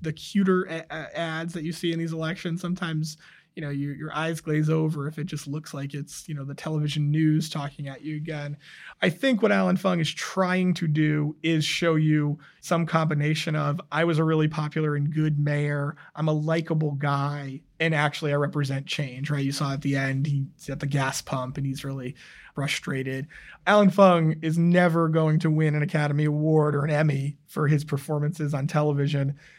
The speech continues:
And so he struggles with that, but it's a more memorable commercial than we've seen maybe from any of the other candidates in the race.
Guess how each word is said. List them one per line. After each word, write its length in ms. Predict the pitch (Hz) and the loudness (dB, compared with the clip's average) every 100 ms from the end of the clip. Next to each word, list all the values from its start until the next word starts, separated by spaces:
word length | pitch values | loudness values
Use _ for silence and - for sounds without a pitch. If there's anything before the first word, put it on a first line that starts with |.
| - | -6
And 220 | - 175 156 | 2 4 6
so 140 | 170 | 6
he 100 | 170 | 6
struggles 540 | - - 185 170 151 | 4 8 8 8 4
with 140 | 143 156 | 2 -2
that, 420 | 135 127 143 - - | -4 -6 -12 -14 -4
but 480 | 151 170 160 160 - - | 4 6 6 2 -6 -2
it's 200 | 165 160 | 0 2
a 80 | 151 | 4
more 340 | 160 180 180 | 4 6 6
memorable 420 | 170 160 156 156 | 6 4 4 2
commercial 460 | 156 151 147 151 151 | 0 0 0 0 0
than 160 | 147 | 2
we've 180 | 147 147 | 2 0
seen 300 | - 160 156 | -2 0 2
maybe 180 | 151 147 | 2 2
from 160 | 151 143 | 2 0
any 180 | 143 | 0
of 60 | 139 | 0
the 120 | 147 | 2
other 180 | 160 180 | 4 4
candidates 480 | - 131 120 117 - | 0 -10 -14 -18 -18
in 60 | |
the 60 | 123 | -16
race. 360 | - - - | -16 -16 -18